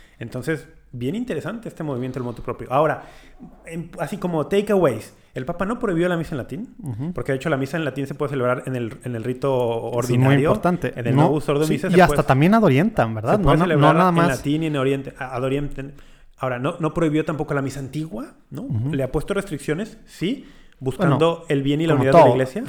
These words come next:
Speaker 2: reglas del juego
Speaker 1: Sí,
Speaker 2: para
Speaker 1: sí.
Speaker 2: que sí,
Speaker 1: Sí,
Speaker 2: no
Speaker 1: yo
Speaker 2: nada más
Speaker 1: no,
Speaker 2: formal,
Speaker 1: yo no digo
Speaker 2: pero
Speaker 1: restricción en sentido
Speaker 2: materialmente.
Speaker 1: negativo, no, digo una
Speaker 2: Ujú.
Speaker 1: restricción sí, sí,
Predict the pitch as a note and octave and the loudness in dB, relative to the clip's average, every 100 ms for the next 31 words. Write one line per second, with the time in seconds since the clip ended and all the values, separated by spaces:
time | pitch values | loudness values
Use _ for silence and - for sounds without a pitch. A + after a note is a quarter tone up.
0 | A#2 B2 B2 E3+ F3 C#3+ B2+ A#2+ D3+ F3 | -2 0 2 2 2 0 2 2 2 2
1 | - A#2+ D4+ A2+ - C3+ E3+ - - - | 2 2 2 0 0 0 -2 -6 -20 -20
2 | - - A#2+ C#3+ D#3 - E3+ C3 C#3+ A3+ | -10 -2 2 4 4 4 2 4 4 4
3 | C4 B3 F3 - - G3 F3+ F3 C3 D#3 | 4 4 2 2 2 2 2 2 2 2
4 | B2 A#2+ C3+ C3+ E3 B2 A#2 A#2 F#3 F3+ | 0 2 2 0 0 0 -2 -4 -6 -8
5 | F3+ A3+ - | -6 -8 -10